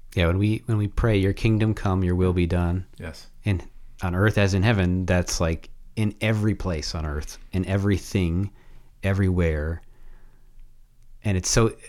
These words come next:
Speaker 1: unfortunately, so easy, I think, to compartmentalize it. Like you were saying, where we have these certain spheres of our life
Speaker 2: Yeah.
Speaker 1: that are his, and then there's others that aren't. You know, Jesus, I, I'm not aware of a spot where he talked about the spiritual life. Like, we use that kind of
Speaker 2: Right.
Speaker 1: phrase,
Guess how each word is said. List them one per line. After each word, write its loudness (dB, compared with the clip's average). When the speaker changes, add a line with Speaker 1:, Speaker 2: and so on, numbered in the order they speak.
Speaker 1:
unfortunately, 2
so 0
easy, 2
I 2
think, -4
to -2
compartmentalize -2
it. -6
Like -4
you 2
were 0
saying, 0
where -2
we 0
have 0
these 2
certain -2
spheres 2
of 0
our 2
life -2
Speaker 2:
Yeah. -4
Speaker 1:
that -2
are 2
his, 4
and 4
then 2
there's 2
others 0
that -4
aren't. -2
You 0
know, 2
Jesus, 2
I, -6
I'm 2
not 6
aware 4
of 2
a 0
spot 0
where -2
he -2
talked 0
about 0
the 0
spiritual -2
life. -4
Like, -2
we 4
use 4
that -6
kind -6
of -8
Speaker 2:
Right. 0
Speaker 1:
phrase, -6